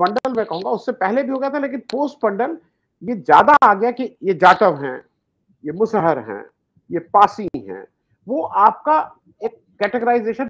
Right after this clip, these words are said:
बड़ा होने लगा। मैं जितना समझा हूं,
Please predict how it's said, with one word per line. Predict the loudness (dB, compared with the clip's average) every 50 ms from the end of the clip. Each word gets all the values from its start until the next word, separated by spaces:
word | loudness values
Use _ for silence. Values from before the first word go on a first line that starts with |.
| -4
बड़ा | 0 2 2 4 2
होने | 0 -2 -8 -12
लगा। | -14 -16 -18 -20 -20 -20 _ _ _ _ _ _ _ _ _ _ _ _ _ _ _ _ _ _ _ _ _ _ _ _ _ _ _ _ -8 0
मैं | 2 2 2 2
जितना | 0 -6 -4 -2 -2
समझा | -2 -2 -2 -6 -2 -2 -2
हूं, | -2 -2 -4 -6